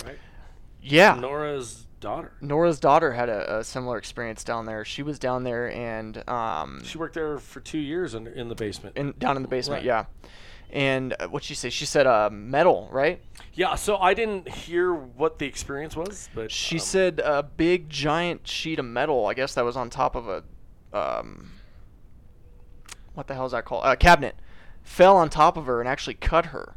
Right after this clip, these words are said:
Speaker 1: Wow.
Speaker 2: And she was bleeding from it.
Speaker 1: Wow.
Speaker 2: And, and, uh, all the similar claims, everybody feels uncomfortable down there. They don't like going down there. Even the workers that we talked
Speaker 1: Yeah.
Speaker 2: to don't like going down there.
Speaker 1: Yeah, male or female. Both
Speaker 2: Right.
Speaker 1: of them are really th-, feel
Speaker 2: It,
Speaker 1: intimidated.
Speaker 2: it, it's just this
Speaker 1: You can
Speaker 2: bully
Speaker 1: feel
Speaker 2: ass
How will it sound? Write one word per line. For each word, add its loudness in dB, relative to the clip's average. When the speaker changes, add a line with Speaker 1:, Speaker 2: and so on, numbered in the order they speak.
Speaker 1:
Wow. -2
Speaker 2:
And -4
she -2
was -2
bleeding -2
from -6
it. -12
Speaker 1:
Wow. 0
Speaker 2:
And, -2
and, -2
uh, -6
all 10
the 8
similar 4
claims, 0
everybody 2
feels 4
uncomfortable 0
down 0
there. 0
They -2
don't 0
like 0
going -2
down 2
there. -4
Even -4
the 0
workers 2
that 4
we -6
talked -2
Speaker 1:
Yeah. 4
Speaker 2:
to -8
don't 8
like 4
going -2
down -2
there. -8
Speaker 1:
Yeah, 8
male 2
or 2
female. -4
Both 2
Speaker 2:
Right. 10
Speaker 1:
of -6
them -6
are -2
really -2
th-, -12
feel -4
Speaker 2:
It, -4
Speaker 1:
intimidated. 2
Speaker 2:
it, 8
it's 4
just 0
this 2
Speaker 1:
You -14
can -16
Speaker 2:
bully 8
Speaker 1:
feel 10
Speaker 2:
ass 6